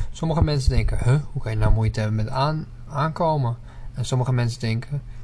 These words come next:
"Nou, eh, ik kom nooit aan." Dus hier gaan we het vandaag over hebben. Ehm, allereerst wil ik beginnen met dat we drie verschillende lichaamstypes hebben. Ik ga niet de exacte namen noemen en alles. Het gaat erom dat jullie een beeld krijgen. Type één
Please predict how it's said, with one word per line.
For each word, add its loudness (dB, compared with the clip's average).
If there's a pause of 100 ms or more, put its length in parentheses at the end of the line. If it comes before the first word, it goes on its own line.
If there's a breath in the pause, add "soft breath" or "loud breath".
(120 soft breath)
"Nou, -2 (680 soft breath)
eh, -2
ik -4
kom 0
nooit 2
aan." 2 (500)
Dus 0
hier 4
gaan 8
we 10
het 10
vandaag 8
over 8
hebben. 10 (760 loud breath)
Ehm, 12
allereerst 10
wil 12
ik 10
beginnen 8
met 10
dat 8
we 12
drie 10
verschillende 10
lichaamstypes 8
hebben. 10 (180)
Ik -2
ga 10
niet 12
de 8
exacte 6
namen 12
noemen 12
en 10
alles. 10
Het -10
gaat 6
erom 8
dat 8
jullie 6
een 8
beeld 12
krijgen. 4 (460 loud breath)
Type 8
één 12